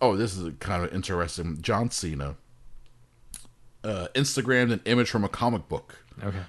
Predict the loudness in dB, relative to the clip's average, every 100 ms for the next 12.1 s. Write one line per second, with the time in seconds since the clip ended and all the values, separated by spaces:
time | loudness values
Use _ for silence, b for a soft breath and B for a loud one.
0 | -4 0 2 2 0 0 0 0 0 0
1 | 0 0 -2 -2 -2 -2 -8 -6 -2 0
2 | 2 2 0 0 -2 -2 -4 -2 -2 -2
3 | -2 -2 -2 -2 0 0 -2 4 4 6
4 | 4 2 0 2 4 4 6 6 8 6
5 | 4 -2 10 12 12 10 6 6 6 10
6 | 12 12 10 6 4 2 2 8 8 10
7 | 10 10 10 10 10 10 8 6 6 8
8 | 8 10 8 6 2 0 -2 0 0 0
9 | 0 4 4 6 6 6 4 2 0 0
10 | 2 4 4 0 0 -2 -2 -4 0 4
11 | 6 8 8 6 6 4 2 4 4 4